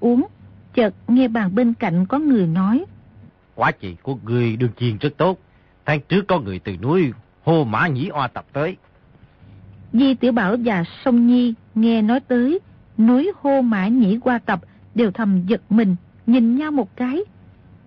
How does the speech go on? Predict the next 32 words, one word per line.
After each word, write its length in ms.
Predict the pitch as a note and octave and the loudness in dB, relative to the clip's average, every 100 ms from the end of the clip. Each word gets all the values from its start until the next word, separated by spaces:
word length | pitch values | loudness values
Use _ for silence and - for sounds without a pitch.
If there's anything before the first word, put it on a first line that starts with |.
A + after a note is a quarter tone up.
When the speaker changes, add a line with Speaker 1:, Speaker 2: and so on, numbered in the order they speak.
| - | -6
Speaker 1:
Cùng 280 | - A#3+ F#3+ | 0 2 4
nhìn 240 | G#3 F#3+ F3+ | 2 2 0
qua 260 | B3 B3 | -2 0
người 240 | A3+ G#3+ F3 | 2 2 2
đang 240 | A#3 A3+ | 0 2
nói, 300 | A3+ A#3+ F#4 - - - - - | 2 0 -2 -8 -20 -20 -20 -2
thấy 280 | B3+ D4 F#4 | 0 2 2
là 140 | A3 | 0
hai 200 | F3+ A3+ | -2 -2
ông 260 | B3+ A#3 A3 | 0 0 0
già 260 | G#3+ F3+ - - - | -2 -4 -8 -18 -10
đang 300 | A3 A#3+ A3 | -2 0 2
mân 220 | A#3+ B3+ B3+ | 2 2 2
mê 200 | C4 B3 | 2 2
một 260 | G#3 - | 0 -2
củ 140 | G#3 G3 | 0 2
nhân 260 | D4+ B3+ A#3+ | 2 2 0
sâm 220 | C4 A#3+ A3+ | 0 0 0
còn 340 | A3+ F3 F3 | 0 0 2
nguyên 260 | A#3+ C4 B3 | 2 2 2
rễ 200 | G#3 F3 | 0 0
vừa 200 | B3 A3+ | 0 0
đào 220 | G3 G3 | 0 0
được. 260 | F3 G#3+ F3+ - - - - - - - - | 2 2 0 -4 -20 -20 -20 -20 -20 -12 -2
Di 120 | C4+ | 0
Tiểu 160 | A#3 A#3 | 2 0
Bảo 200 | G3+ G#3 | 0 0
lấy 200 | B3+ D#4 | -2 -2
ra 160 | C4 A3+ | -2 0
một 260 | G#3 - | -2 0
nén 300 | A#3 B3+ F4+ | 0 2 0
bạc 200 | B3 F#3 | -2 -4